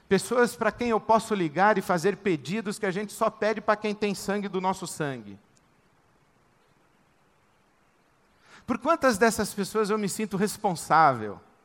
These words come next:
Quantas pessoas eu traria pra dentro da minha casa se fosse necessário?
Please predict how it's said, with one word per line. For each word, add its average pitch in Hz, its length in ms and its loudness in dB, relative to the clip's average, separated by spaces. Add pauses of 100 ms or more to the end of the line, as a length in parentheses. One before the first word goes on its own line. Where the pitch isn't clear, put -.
(760)
Quantas 294 480 6
pessoas 226 560 4
eu 220 180 6
traria 202 460 4
pra 190 180 2
dentro 196 320 -2
da 175 140 2
minha 196 260 -2
casa 165 480 4
se - 120 -8
fosse 180 280 -4
necessário? 135 800 -2